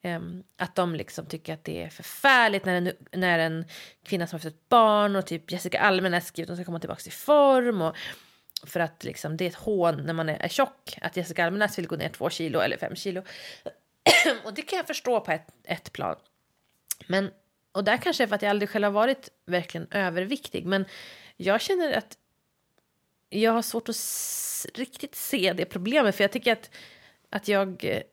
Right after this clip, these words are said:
ja, men deras, alla går, utgår ju från sin egen kropp. Alltså, det är som med min syster då, som alltid har vägt tio kilo mindre än mig. När hon liksom säger, "Ja, men nu vill jag gå,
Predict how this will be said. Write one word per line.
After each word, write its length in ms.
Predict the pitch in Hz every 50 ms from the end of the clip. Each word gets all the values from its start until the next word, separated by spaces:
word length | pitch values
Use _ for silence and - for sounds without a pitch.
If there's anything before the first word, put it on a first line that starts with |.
| _ - -
ja, 100 | - 226
men 220 | 226 226 220 - - - - _ _ _ _ -
deras, 540 | 175 185 226 220 214 202 202 277 294 - -
alla 280 | - 247 226 220 233 277
går, 180 | 277 330 277 -
utgår 260 | 240 - - - 208
ju 40 | 202
från 100 | 208 202
sin 120 | 214 214
egen 220 | 214 196 190 208
kropp. 460 | 202 - - - - - _ _ - -
Alltså, 200 | - - 202 214
det 60 | 233 254
är 60 | 240
som 140 | - 240 214
med 120 | 202 190
min 100 | 190 175
syster 300 | - 196 196 - - -
då, 120 | - -
som 120 | - 185 170
alltid 240 | 170 160 151 180 170
har 40 |
vägt 140 | 151 170 -
tio 200 | - 180 156 151
kilo 240 | - - 160 - 160
mindre 280 | 160 160 156 156 - -
än 60 | 156
mig. 180 | 156 160 180 - - - - - - - - _ -
När 100 | 202 214
hon 540 | 208 214 233 254 240 233 214 202 196 196 185
liksom 580 | - 180 196 190 190 - - 170 156 165 - - - - - - - _ - - - - - - _
säger, 260 | - - 196 180 170
"Ja, 120 | 170 - 185
men 100 | 196 202
nu 100 | 202 185
vill 140 | 156 165 -
jag 180 | - - 165 165 - _ _
gå, 300 | - - - - - -